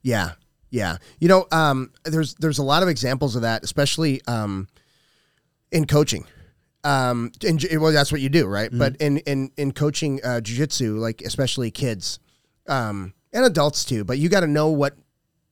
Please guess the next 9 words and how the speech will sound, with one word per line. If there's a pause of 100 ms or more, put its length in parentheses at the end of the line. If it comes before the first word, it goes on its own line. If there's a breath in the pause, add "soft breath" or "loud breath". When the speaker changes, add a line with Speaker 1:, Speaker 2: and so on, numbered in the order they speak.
(180)
Speaker 1:
how
you,
how
to
push (640)
the
individual.
Speaker 2:
Yeah.
Speaker 1:
Right?